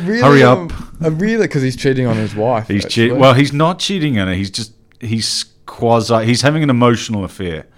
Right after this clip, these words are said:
Speaker 1: Yeah.
Speaker 2: which I understand women take more seriously than, than
Speaker 1: Well, he ends up having an affair with her anyway.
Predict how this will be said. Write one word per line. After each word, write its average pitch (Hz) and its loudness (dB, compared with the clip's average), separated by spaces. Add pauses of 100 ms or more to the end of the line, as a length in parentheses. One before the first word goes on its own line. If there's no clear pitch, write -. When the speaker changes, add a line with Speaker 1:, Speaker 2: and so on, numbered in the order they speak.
Speaker 1:
Yeah. 82 -16
Speaker 2:
which 101 -4
I 113 4
understand 104 0
women 92 -4
take 98 -6
more 90 -8
seriously 90 -8
than, 85 -8
than 87 -10
Speaker 1:
Well, 139 2
he 131 2
ends 127 -2
up 113 -4
having 113 -4
an 104 -8
affair 98 -12
with 104 -8
her 101 -8
anyway. 101 -10